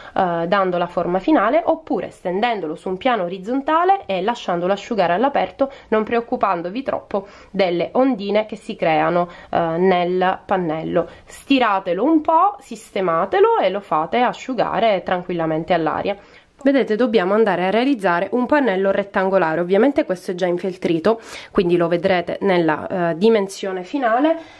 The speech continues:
eh, che vi dico subito essere di, eh, cinquantotto centimetri per, eh, lunghezza e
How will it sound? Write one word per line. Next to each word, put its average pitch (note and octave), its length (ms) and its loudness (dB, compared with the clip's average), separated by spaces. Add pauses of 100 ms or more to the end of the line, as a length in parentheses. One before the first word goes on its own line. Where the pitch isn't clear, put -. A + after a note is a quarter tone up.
eh, F3+ 240 -4
che A#3+ 140 2
vi A#3+ 100 -4
dico G3 240 0
subito B3+ 500 -2
essere C4 800 -2 (1300)
di, G#3+ 380 0
eh, E3+ 420 2
cinquantotto B3 800 0
centimetri G3+ 720 -4
per, F3 680 -4 (100)
eh, D#3+ 240 -8
lunghezza B3 880 2
e F3 300 -6